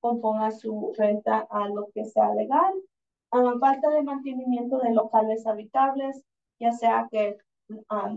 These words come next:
tienen problemas en unidad y el propietario no lo quiere componer. Si lo hacen tras una petición, ah, pueden recibir dinero por vivir en un, en un lugar que no era habitable, ah,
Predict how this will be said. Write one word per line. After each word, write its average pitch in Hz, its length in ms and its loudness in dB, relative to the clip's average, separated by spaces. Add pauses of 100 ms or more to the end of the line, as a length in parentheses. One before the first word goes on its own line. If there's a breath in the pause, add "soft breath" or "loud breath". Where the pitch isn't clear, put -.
tienen 220 380 2
problemas 214 480 2
en 214 80 0
unidad 214 560 2
y 226 60 -4
el 220 100 -4
propietario 208 460 -6
no 208 140 0
lo 208 140 2
quiere 208 260 -2
componer. 233 540 0 (540)
Si 233 320 0
lo 208 300 2
hacen 220 360 2
tras 208 320 -2
una 214 240 -2
petición, 277 800 2 (220)
ah, 202 260 -4 (880)
pueden 214 520 4
recibir 220 520 0
dinero 214 360 6
por 220 140 0
vivir 220 480 0 (460)
en 226 160 4
un, 220 300 -2
en 220 100 0
un 214 160 2
lugar 214 320 2
que 220 100 -4
no 208 140 -4
era 202 160 0
habitable, 277 760 -2 (440)
ah, 202 300 -4